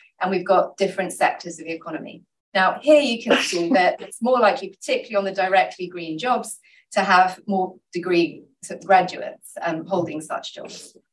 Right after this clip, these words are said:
And this is even after controlling for detailed industry. So it's saying within a specific industry in these areas,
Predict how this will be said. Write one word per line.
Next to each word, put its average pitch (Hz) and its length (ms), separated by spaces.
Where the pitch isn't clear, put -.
And 202 120
this 240 160
is 247 100
even 294 260
after 247 280
controlling 214 480
for 185 80
detailed 196 640
industry. 170 560
So - 140
it's 180 140
saying 196 280
within 214 320
a 226 80
specific 247 600
industry 202 500
in 165 120
these 165 220
areas, - 540